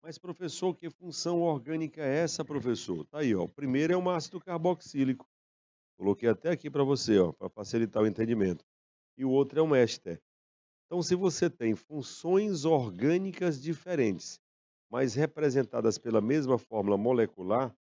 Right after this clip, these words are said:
a isomeria só pode ser de função, pessoal. A isomeria vai ser de função. No outro aqui, o que é que tá mudando?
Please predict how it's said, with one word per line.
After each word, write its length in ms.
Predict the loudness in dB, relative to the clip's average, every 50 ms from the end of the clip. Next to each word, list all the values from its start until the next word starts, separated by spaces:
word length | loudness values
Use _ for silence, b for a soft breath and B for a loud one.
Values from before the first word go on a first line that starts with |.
| _
a 80 | -8 -8
isomeria 500 | -6 -2 0 2 2 4 4 4 2 2
só 160 | 0 -2 -4
pode 260 | -4 -4 -4 -6 -4
ser 140 | -4 -6 -6
de 100 | -4 -6
função, 500 | -6 -10 -14 -20 -18 -12 -8 -6 -6 -6
pessoal. 400 | -4 -6 -8 -8 -10 -16 -20 -20 _ _ _ _ _ _ _ _ _ _ _ _ _ _ _ _ _ _
A 80 | -10 -8
isomeria 540 | -2 0 2 2 4 2 2 2 2 2 2
vai 200 | 2 0 0 -2
ser 240 | -2 -2 -2 0
de 100 | 0 -2
função. 540 | -6 -8 _ -20 -20 -20 -16 -14 -14 -14 -14 -18 _ _ _ _ _ _ _ _ _ _ _ _ _ _ _ _ _ _ _ _ _
No 100 | 2 4
outro 280 | 6 6 6 4 2
aqui, 140 | 0 0 -2
o 60 | -4
que 100 | -4 -4
é 40 | -6
que 80 | -6 -6
tá 100 | 0 4
mudando? 640 | 4 6 8 8 8 8 8 8 4 0 -4 -6